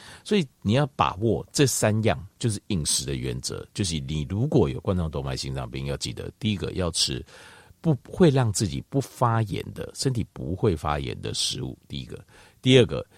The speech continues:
要吃非常健康的脂肪跟蛋白质。第三个，要吃非常非常低的碳水化合物。那遵循这三个原则哦，其实它就可以降低你身体里面阻塞的速度。好，这些，这是真正实验，临床实验有看到的，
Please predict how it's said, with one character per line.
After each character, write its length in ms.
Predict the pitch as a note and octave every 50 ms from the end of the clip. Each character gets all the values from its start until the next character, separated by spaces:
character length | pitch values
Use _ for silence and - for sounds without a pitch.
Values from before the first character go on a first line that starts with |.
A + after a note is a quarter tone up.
| - _
要 160 | - A2 A2+ G2
吃 220 | - - - F2+
非 200 | E2+ - A2 G#2+
常 180 | G#2 F2+ E2+ E2
健 260 | - - B2+ G#2 D#2+ C#2+
康 240 | F2+ E2+ D#2 D#2
的 220 | C#2 C#2+ A#1+ - - _ _ _ _ _ -
脂 220 | - - C#2 C2
肪 160 | C2+ B1 B1+
跟 160 | B1 C2 C2 C2
蛋 160 | D2 B1 A1
白 160 | A1 A1 G#1
质。 260 | - - - - - - _ _ _ _ _ _
第 120 | - C3+
三 260 | A#2 - B2+ B2 B2 B2+
个， 180 | - - A#1+ - - -
要 140 | A#2+ A#2
吃 200 | G2+ - - G2+
非 260 | F2 - - D3+ D3+ C#3+
常 180 | A#2 G2 E2+
非 120 | E2+ E2+ E2+
常 160 | D2+ C#2 C2+
低 200 | - - C#2+ C2+
的 220 | B1+ B1+ A1 - - -
碳 120 | - F#2+
水 140 | C2 - A#1
化 200 | - - B1 A#1
合 60 | G#1+
物。 180 | G#1+ G#1+ F#2+ - - _ _ - - - - - - -
那 120 | - F3 D#3
遵 220 | - - A#3 A3
循 160 | F3+ C#3+ A#2
这 140 | G#2+ - C#3+
三 240 | B2+ - C#3+ B2+ A#2+
个 80 | A#2
原 260 | E2 B1 A#1+ B1+ C2 C#2
则 240 | - - A#1+ G#1+ A#1
哦， 140 | A1 G1+ -
其 160 | - - G2+ F#2
实 200 | F2 - D2+ C#2
它 160 | - G2 A2
就 140 | - A2 F#2+
可 100 | F#2+ F2
以 60 | D#2 -
降 220 | - C#3 G#2 E2+ E2
低 260 | - F2+ D2+ C2+ - - _ - - - - - -
你 160 | E2 D2 C2+
身 260 | - - - B2 C3
体 220 | B2 - - D2
里 180 | B1+ B1 A#1 -
面 240 | F2 F2 D#2 C2 A#1+ - _ _ _ _
阻 220 | - - - D#2 A#1+ -
塞 240 | - - - G2 C2+
的 100 | B1 -
速 220 | - - - C2 -
度。 140 | - C2 - - _
好， 220 | _ - E2 B1+ B1+
这 140 | - -
些， 160 | A#2+ A#2+ C#3 B2+
这 120 | A#2 C#3
是 200 | C3 A#2 A2+ G#2+ F2+
真 240 | - - C3+ C3+ B2+
正 200 | C#3 B2 G2 F2
实 340 | - - - - - D#2
验， 240 | G2+ A#2 A#2+ F#2 C#2+ C2+
临 140 | F2 F2+
床 180 | F#2 F#2+ F#2 F2+
实 120 | F2 G#2
验 80 | F2+ D#2
有 120 | C2 C2 B1+
看 240 | - - A2 D2+ C2+
到 200 | - - - -
的， 140 | - -